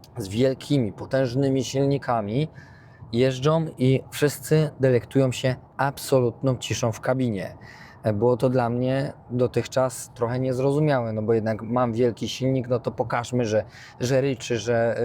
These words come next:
że on jest tutaj. E, tu dopiero na wyższych obrotach usłyszycie bardzo przyjemne brzmienia, natomiast realnie do trzech tysięcy obrotów jest cisza jak makiem zasiał.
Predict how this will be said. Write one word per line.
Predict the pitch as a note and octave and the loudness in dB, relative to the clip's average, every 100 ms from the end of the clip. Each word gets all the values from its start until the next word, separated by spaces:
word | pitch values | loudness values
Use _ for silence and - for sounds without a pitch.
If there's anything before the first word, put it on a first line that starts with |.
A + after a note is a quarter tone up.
| A2+ | 0
że | A2+ | 0
on | B2+ C3 | 0 0
jest | D#3 D3 - - | 0 -2 -8 -18
tutaj. | - - G2 - - - - - | -10 -4 -4 -6 -20 -20 -10 -2
E, | A#2 A2 | 0 2
tu | C#3+ | 2
dopiero | D3 - B2+ A#2+ C3 | 0 2 2 4 0
na | C3+ | 0
wyższych | A#2 C3+ - C#3 B2+ | 0 0 0 0 0
obrotach | C3 D3+ D3 A#2 A2 | 2 2 0 -2 -2
usłyszycie | A2+ B2 - A#2 - | -2 -2 -2 -2 0
bardzo | A2+ A#2+ A#2 A#2 | 2 2 0 -4
przyjemne | - C3+ A#2+ A#2 | -2 0 0 0
brzmienia, | G#2+ A2 A2 A2+ C3 C#3 - - - - | 0 0 2 2 2 0 -6 -20 -18 -10
natomiast | - B2+ C3 - - - - - | -2 0 0 -2 -10 -16 -12 -2
realnie | A2 A2 B2+ C#3+ C#3+ C3 | 0 0 -2 0 0 2
do | B2 | 2
trzech | A2+ - | 2 -2
tysięcy | - B2 B2 A#2 A#2+ | 0 -4 -4 -2 -2
obrotów | A#2 B2 C3 | 0 0 0
jest | B2+ A#2 - - - - | 0 0 -4 -18 -20 -12
cisza | - - A#2+ | -6 -2 0
jak | A#2+ | 0
makiem | B2+ A#2+ - A#2+ | 0 0 -2 -2
zasiał. | A#2 B2+ - - - | 0 0 -2 -8 -8